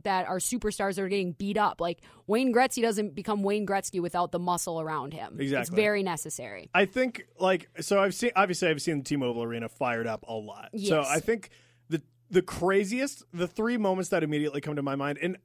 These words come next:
Speaker 2: that I have attended. I have not. I did not attend the home opener, like, in
Speaker 1: Mm-hmm.
Speaker 2: their inaugural season. So,
Speaker 1: Yep.
Speaker 2: like, I'm sure it was just, I can't even imagine what it was
Speaker 1: No,
Speaker 2: like for
Speaker 1: it
Speaker 2: them.
Speaker 1: was probably nuts.
Speaker 2: But, um, the three games that I've been to, and, like, I've seen the crowd get truly insane.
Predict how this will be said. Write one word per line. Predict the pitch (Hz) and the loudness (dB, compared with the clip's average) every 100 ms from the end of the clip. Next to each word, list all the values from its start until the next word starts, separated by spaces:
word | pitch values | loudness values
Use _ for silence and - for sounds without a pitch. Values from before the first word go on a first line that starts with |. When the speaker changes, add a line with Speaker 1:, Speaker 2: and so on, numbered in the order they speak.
| _ _ - | _ _ -12
Speaker 2:
that | 151 190 190 - | 2 2 2 2
I | 196 202 | 4 4
have | 175 160 | 4 -2
attended. | 139 135 101 98 _ _ _ - | -4 -6 -6 -14 _ _ _ 0
I | 175 | 2
have | 190 190 | 2 2
not. | 196 156 | 0 2
I | 180 | 2
did | 180 | 2
not | 175 160 156 | 2 0 0
attend | 147 156 143 | -2 -2 -2
the | 127 | -2
home | 139 127 | -2 -2
opener, | 120 147 131 139 | -4 -4 -4 -6
like, | 131 131 | 0 0
in | |
Speaker 1:
Mm-hmm. | 240 | 2
Speaker 2:
their | - 123 | 0 -2
inaugural | 120 120 120 113 | -2 -4 -6 -6
season. | 131 123 131 | -8 -8 -4
So, | 214 | 2
Speaker 1:
Yep. | 214 | 4
Speaker 2:
like, | 127 127 | 2 -2
I'm | 139 | -4
sure | - 131 | -4 -6
it | 110 | -8
was | 107 | -12
just, | - - _ _ - | -16 -20 _ _ -14
I | 147 | -4
can't | 156 | -2
even | 101 98 | -2 -8
imagine | 95 95 - | -12 -14 -18
what | - | -20
it | - | -16
was | 190 | -6
Speaker 1:
No, | 180 | -6
Speaker 2:
like | 151 | -6
for | |
Speaker 1:
it | - | -8
Speaker 2:
them. | |
Speaker 1:
was | 175 - | -8 -6
probably | 165 156 | -6 -6
nuts. | 156 151 135 | -8 -10 -2
Speaker 2:
But, | 135 127 | 0 0
um, | 120 117 113 _ _ _ _ _ | 0 -2 -6 _ _ _ _ _
the | 151 160 156 151 | 0 0 0 -14
three | - 233 240 | -2 0 2
games | 202 175 | 2 2
that | 165 | 2
I've | 160 | 2
been | 151 139 | 0 0
to, | 147 | -2
and, | 135 139 139 | 0 -4 -2
like, | 139 131 | -2 0
I've | 127 | -4
seen | - 156 143 | -4 -2 -2
the | 139 | -2
crowd | - 131 123 131 | -4 -2 -2 -4
get | 127 - _ - | -8 -8 _ -12
truly | - 143 135 | -2 0 0
insane. | 131 123 - - 120 113 151 240 | -2 -4 -6 -4 -2 0 -2 -4